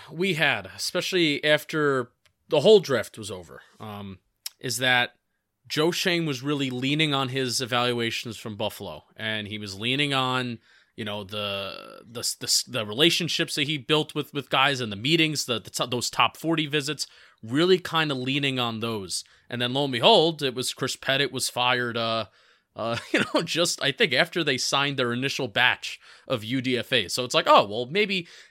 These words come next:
maybe that kind of theory was somewhat correct. Were you feeling that, like, after the draft was over? You know, maybe, maybe, like, like, Joe Schoen wasn't trusting, uh, or was only trusting, like, his evaluations and what he kinda got from Buffalo.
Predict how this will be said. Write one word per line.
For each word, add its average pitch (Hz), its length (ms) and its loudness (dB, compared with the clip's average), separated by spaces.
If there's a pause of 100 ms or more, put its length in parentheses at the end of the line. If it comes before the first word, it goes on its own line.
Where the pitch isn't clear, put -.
maybe 196 240 2
that 170 260 4
kind 160 240 2
of 139 80 -4
theory 143 320 -2
was 131 180 -4
somewhat 143 540 2
correct. 135 380 -4
Were 127 120 -2
you 240 220 0
feeling 180 500 -2
that, 160 300 2 (300)
like, 123 200 -4
after 143 280 2
the 139 100 0
draft 135 400 0
was 117 160 -4
over? 135 380 0 (300)
You 113 80 -6
know, 104 40 -6
maybe, 120 300 -2
maybe, 139 260 2
like, 131 240 -2
like, 120 160 -4
Joe 143 200 0
Schoen 135 240 -2
wasn't 123 260 -4
trusting, 127 720 -2
uh, 107 360 -4 (120)
or 160 140 4
was 147 200 0
only 190 320 2
trusting, 120 600 -2 (180)
like, 113 160 -4
his 131 200 -2
evaluations 117 680 -2
and 104 140 -8
what 104 120 -8
he 117 120 -6
kinda 107 260 -8
got 98 220 -6
from 98 140 -16
Buffalo. 69 440 -14